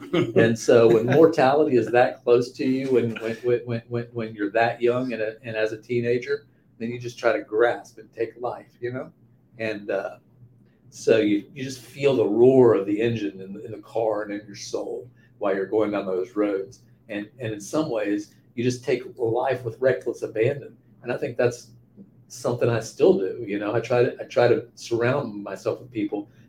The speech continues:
Speaker 2: who, uh, who really take life with reckless abandon, and who'll take me on that ride too,
Speaker 1: Mm-hmm.
Speaker 2: right? It's part of the reason why I like you. You know, I mean, you have, you have a mentality, uh, to you that, that says, "You know what? I'm gonna tackle this thing, and I'm, and I'm gonna go after it."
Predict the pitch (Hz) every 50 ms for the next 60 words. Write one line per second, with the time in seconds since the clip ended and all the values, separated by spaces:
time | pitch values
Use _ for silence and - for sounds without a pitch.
0 | _ _ _ - 113 110 110 107 104 104 98 98 98 101 - - - 113 113 107
1 | 107 110 120 127 123 120 117 - 113 107 107 - 110 110 110 107 - - - -
2 | - 110 110 104 - - 101 - 110 - 104 104 104 101 98 95 98 98 - 117
3 | 104 101 - 135 131 127 - 107 92 95 101 117 120 113 - - 107 98 95 90
4 | - - - - 127 113 98 95 95 90 92 95 95 - - _ 104 104 110 110
5 | - - - 110 104 104 107 101 104 107 107 107 107 107 104 104 101 - - -
6 | 123 139 151 190 190 - 101 104 104 110 107 113 120 123 120 107 107 107 104 104
7 | - - - _ _ _ 113 113 120 120 117 117 117 123 131 127 120 117 110 117
8 | 113 113 - - 113 107 117 131 143 117 101 101 98 98 107 110 110 104 104 101
9 | 98 95 95 95 - - 120 110 107 107 107 104 101 101 107 107 107 - 110 107
10 | - - - 113 104 101 98 98 98 - 117 110 107 113 123 127 - - _ _
11 | _ _ _ _ 117 - 190 - - - - 131 151 151 - - 98 - - 113
12 | 101 101 101 98 110 113 123 120 - 110 107 107 113 120 123 117 107 110 104 98
13 | 98 107 117 135 123 - - - -